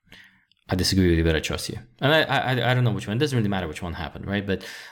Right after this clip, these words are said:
the most important thing is taking people with you has to always start with you trying to understand why other people are disagreeing.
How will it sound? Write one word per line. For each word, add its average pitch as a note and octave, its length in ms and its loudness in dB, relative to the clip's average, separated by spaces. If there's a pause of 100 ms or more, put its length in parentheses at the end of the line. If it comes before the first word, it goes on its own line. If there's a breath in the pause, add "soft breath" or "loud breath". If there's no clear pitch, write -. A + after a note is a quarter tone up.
(100)
the G#2 240 -2
most A#2+ 220 4
important A#2 360 -4
thing D3 200 2
is G#2 360 -2 (360)
taking B2 340 0
people B2 320 2
with G2 180 0
you F2 260 -2 (840 soft breath)
has A2 240 -2
to G#2+ 80 2
always G#2 280 4
start E2+ 320 -2
with F2 120 -4
you F2+ 120 -2
trying F2+ 220 -2
to E2+ 60 0
understand E2 520 -2 (720)
why E2+ 240 2
other D#2+ 160 -2
people D#2 240 -4
are C#2+ 60 -4
disagreeing. B1 460 -4